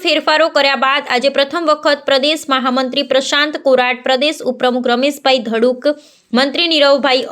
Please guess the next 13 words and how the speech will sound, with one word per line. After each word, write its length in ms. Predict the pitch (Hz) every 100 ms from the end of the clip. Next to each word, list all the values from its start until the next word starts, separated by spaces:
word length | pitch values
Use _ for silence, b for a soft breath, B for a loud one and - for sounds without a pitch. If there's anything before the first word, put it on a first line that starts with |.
| 254
અમીન, 280 | 262 277 277
કિસાન 360 | 262 302 285 294
મોરચાના 420 | 262 254 254 247 247
પ્રદેશ 400 | 254 277 294 - 233
અધ્યક્ષ 500 | 220 247 247 254 - -
હિરેનભાઈ 580 | 247 285 294 247 254 240
હિરપરા 400 | 220 233 240 254 254 B B B
અને 180 | 226 247
મહિલા 240 | 247 277 330
મોરચાના 360 | 302 - 311 294 285
પ્રદેશ 360 | 277 294 294 254
અધ્યક્ષ 420 | 220 262 262 -
અંજુબેન 500 | 254 254 302 302 311